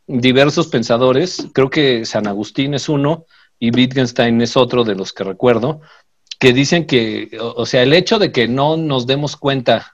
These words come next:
de todas las veces que estuvimos al borde de la muerte, no significa que no estemos constantemente al, al borde de la muerte. Wittgenstein en particular lo dice así, dice, este, "Así como en la vida estamos siempre rodeados de muerte, así en la salud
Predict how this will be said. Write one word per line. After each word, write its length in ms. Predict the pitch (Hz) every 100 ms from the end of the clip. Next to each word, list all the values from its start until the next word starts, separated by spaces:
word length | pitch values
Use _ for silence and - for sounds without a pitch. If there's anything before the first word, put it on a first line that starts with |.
| _
de 440 | 113 110 107 107 - _
todas 300 | - 143 165
las 160 | 147 113
veces 220 | 135 -
que 80 | 127
estuvimos 520 | - 113 131 139 131
al 120 | 110 107
borde 240 | 120 123
de 80 | 117
la 60 |
muerte, 480 | 101 113 113 131 196 - - _
no 180 | 120 135
significa 480 | 151 135 117 127 117
que 100 | 113
no 140 | 117
estemos 480 | 117 - 139 127 -
constantemente 680 | 110 - 113 110 107 104 107
al, 180 | 104 113
al 160 | 104
borde 300 | 101 104 101
de 40 | 104
la 100 | 104
muerte. 360 | 131 107 - - _ _ _ _ _ _
Wittgenstein 640 | 127 151 139 160 - 127
en 160 | 117 110
particular 580 | - 95 107 113 120 131
lo 140 | 131
dice 300 | 117 117 117
así, 260 | 110 143 127
dice, 560 | 120 - 120 117 110
este, 440 | 101 - - 104 110
"Así 260 | 117 - 156
como 200 | 185 175
en 80 | 123
la 100 | 120
vida 240 | 143 143
estamos 400 | 123 131 131 123
siempre 400 | - 131 127 127
rodeados 540 | 110 107 117 120 110
de 80 | 110
muerte, 520 | 104 123 123 196 254 - _ _ _ _ 123
así 340 | 113 - 127
en 160 | 123 120
la 80 |
salud 500 | 104 113 110 127 143